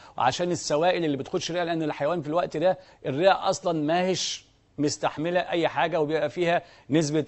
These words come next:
ال-، إيه، ال-، ال-، الأكسديد فيها عالي، أو نسبة الانفلاماتوري fluid فيها عالي. طيب، آه، في حالة الش-، الرئة اللي هي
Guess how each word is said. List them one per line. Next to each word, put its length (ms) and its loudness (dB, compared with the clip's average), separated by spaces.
ال-، 180 -4
إيه، 460 2
ال-، 220 -2
ال-، 880 -6
الأكسديد 460 0
فيها 160 0
عالي، 400 4
أو 100 -2
نسبة 320 -2
الانفلاماتوري 520 -4
fluid 280 -2
فيها 220 0
عالي. 260 -2
طيب، 180 0
آه، 600 0
في 100 -16
حالة 380 6
الش-، 260 -6
الرئة 300 4
اللي 240 2
هي 420 6